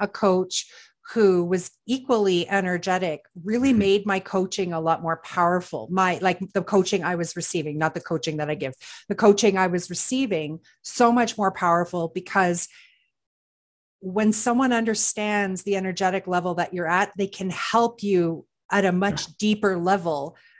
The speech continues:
Speaker 1: than someone who doesn't. And I have been with plenty of counselors and plenty of coaches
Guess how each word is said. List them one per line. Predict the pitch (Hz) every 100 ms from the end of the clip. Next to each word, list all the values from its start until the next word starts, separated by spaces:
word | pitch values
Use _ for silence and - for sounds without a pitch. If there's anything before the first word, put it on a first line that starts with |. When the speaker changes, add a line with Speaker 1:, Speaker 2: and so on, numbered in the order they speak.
| _
Speaker 1:
than | 175 196 180
someone | 175 - - 185 185 180
who | 165 180 165
doesn't. | 185 175 165 156
And | 151 175
I | 185
have | 208 208
been | 196 190
with | 185 175 - - - _
plenty | - 247 311 294
of | 254
counselors | 233 190 196 - 202 196 185 185
and | - 170 156 151 160
plenty | - 226 254
of | 254
coaches | 247 208 190 - 180 175